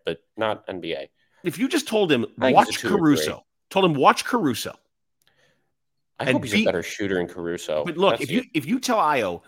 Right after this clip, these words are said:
Speaker 2: "Make an all-defense team. If you're third team all-defense N B A, if you be,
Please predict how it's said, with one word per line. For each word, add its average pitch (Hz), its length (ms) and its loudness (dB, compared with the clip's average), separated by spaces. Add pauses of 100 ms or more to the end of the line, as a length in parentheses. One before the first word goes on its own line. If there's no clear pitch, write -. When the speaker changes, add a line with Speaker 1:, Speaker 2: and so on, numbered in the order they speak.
(120)
Speaker 2:
"Make 139 380 0
an 196 100 2
all-defense 123 640 -2
team. - 200 -16 (600)
If 127 160 -2
you're 254 160 -2
third 208 500 -2
team 90 600 -4 (160)
all-defense 127 800 -2
N 107 180 -4
B 90 160 -10
A, 82 60 -10
if 98 120 -12
you 151 80 -4
be, 185 420 -8